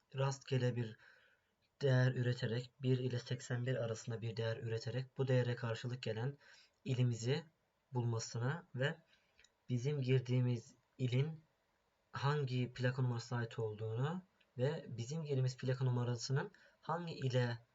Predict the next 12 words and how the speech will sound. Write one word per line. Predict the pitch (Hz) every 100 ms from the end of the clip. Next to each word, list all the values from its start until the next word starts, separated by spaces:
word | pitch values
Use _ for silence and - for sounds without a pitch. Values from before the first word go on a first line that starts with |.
| _ _ _
ait | 131 123 127 -
olduğunu | 127 123 117 117 113 113 107 - - _ _ _ - _ _ _ _ _
veren, | 120 127 117 135 151 135
gösteren | 127 120 - 120 156 - _ _ _ -
programı | 165 151 147
yapacağız. | 120 98 95 - _ _ _ _ _ _ _ _ - - _ _ _ _
Bu | 175
kısım | 185 - 175
çok | - 160
uzun | 160 165
olduğu | 160 160 165
için | 147 - 180 -